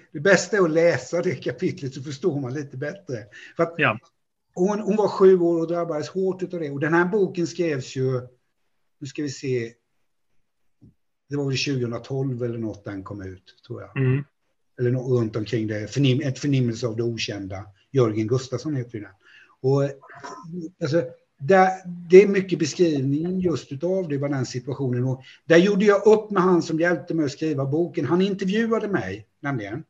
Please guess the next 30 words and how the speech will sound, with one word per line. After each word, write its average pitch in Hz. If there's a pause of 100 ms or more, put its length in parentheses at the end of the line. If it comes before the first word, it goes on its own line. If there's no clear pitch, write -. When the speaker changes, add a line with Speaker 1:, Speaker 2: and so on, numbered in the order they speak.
(320)
Speaker 1:
Och 147
så 160
skrev 165
han 135
saker. 123 (320)
Och 135
så 151
pratade 233
vi 233
om 170
att 139
göra 180
det 226
här 117 (300)
i 151
boken. 110 (840)
Och, 160 (240)
men 175
där 202
benämner 190
vi 185
det 156
bara 156
som, 131
eh, 127 (200)
programledaren, 123 (500)
T 175
V-bolaget 120
och, 117
eh, 107